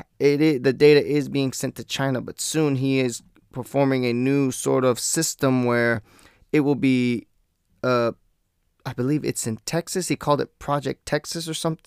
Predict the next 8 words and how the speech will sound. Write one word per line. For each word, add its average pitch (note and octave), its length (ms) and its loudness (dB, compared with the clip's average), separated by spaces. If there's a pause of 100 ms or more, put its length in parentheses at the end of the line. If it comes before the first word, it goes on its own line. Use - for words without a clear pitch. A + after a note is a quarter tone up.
(420)
some F3 380 0
sort E3+ 380 0
of B2+ 220 -6
that C#3+ 240 0 (560)
nature, D#3+ 580 2
where C3+ 460 2 (240)
the C3 120 0
data D3+ 640 4